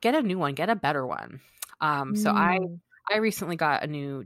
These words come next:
Speaker 1: desk chair per Lane's excellent recommendation, and it's been wonderful. Highly recommended. It's a bit more expensive than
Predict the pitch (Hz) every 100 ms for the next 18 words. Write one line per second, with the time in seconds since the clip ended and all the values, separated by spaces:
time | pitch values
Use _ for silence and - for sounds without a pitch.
0 | - 185 165 - - 139 135 160 - -
1 | 147 139 117 - 156 147 143 - - -
2 | - - 143 139 127 - 104 147 - -
3 | - _ - 139 135 143 - - 160 160
4 | 147 139 123 - 113 147 - 151 143 131
5 | 135 131 104 156 - - 156 - 147 139
6 | - 135 131 131 135 127 131